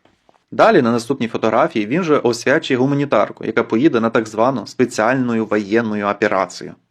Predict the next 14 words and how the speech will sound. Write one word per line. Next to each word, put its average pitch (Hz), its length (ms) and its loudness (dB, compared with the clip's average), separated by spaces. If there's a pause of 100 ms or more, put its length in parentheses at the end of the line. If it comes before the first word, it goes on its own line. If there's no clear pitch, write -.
(220)
Далі 135 260 4
в 175 60 -2
цьому 156 180 0
Telegram-каналі 127 600 0
знаходимо 113 420 -2
наступне. 110 460 -6 (500)
Вот 127 220 2
такі 139 320 2
листовки 156 440 2
розмістили 117 600 0
на 113 120 0
стендах 127 400 0
Троїцького 127 720 2
храма 117 600 0